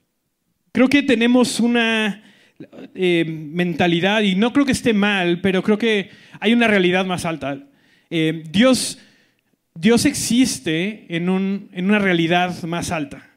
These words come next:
en donde hay verdades que existen en el mundo, la manera en la que la sociedad se lleva a cabo, que no está mal, no es, no es que no sea verdad, pero Dios opera en otra realidad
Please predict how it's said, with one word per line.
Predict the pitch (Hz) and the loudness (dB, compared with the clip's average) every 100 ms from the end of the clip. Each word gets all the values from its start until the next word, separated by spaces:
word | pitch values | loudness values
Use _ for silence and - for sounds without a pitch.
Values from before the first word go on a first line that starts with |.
| _ _ _ 175 | _ _ _ -4
en | 190 | 0
donde | 202 196 202 | 2 4 2
hay | 208 247 | 2 4
verdades | 254 240 220 226 226 - | 4 2 0 0 -4 -2
que | 190 | -4
existen | - 208 - 202 | -2 -4 -4 -4
en | |
el | 170 | -2
mundo, | 175 214 214 | -2 0 0
la | 190 | 0
manera | 175 196 226 | 0 -2 -2
en | |
la | 233 | -2
que | 190 175 | -2 -2
la | 165 | -2
sociedad | 151 151 160 180 190 | -4 -4 -2 -2 -4
se | - 170 | -4 -2
lleva | 180 180 | 0 -2
a | 165 | -2
cabo, | 180 175 143 147 269 - _ _ _ _ _ _ _ | -2 0 0 -2 -4 -14 _ _ _ _ _ _ _
que | 202 190 196 190 | 0 2 0 0
no | 202 | 0
está | 240 254 | 2 2
mal, | 208 240 208 196 208 | 0 0 0 -2 0
no | 220 | 0
es, | 214 - 190 | 0 -4 -8
no | 202 208 | -4 0
es | 214 214 | 0 0
que | |
no | 202 208 | 0 0
sea | - - 233 220 | 0 2 2 4
verdad, | 190 175 202 196 | 2 2 -2 0
pero | 180 175 | 0 0
Dios | 185 220 214 240 | 2 2 0 -2
opera | 190 - 226 226 | -2 0 0 2
en | 202 | 0
otra | 196 202 180 | 0 0 -2
realidad | 165 156 151 160 | 0 0 0 -2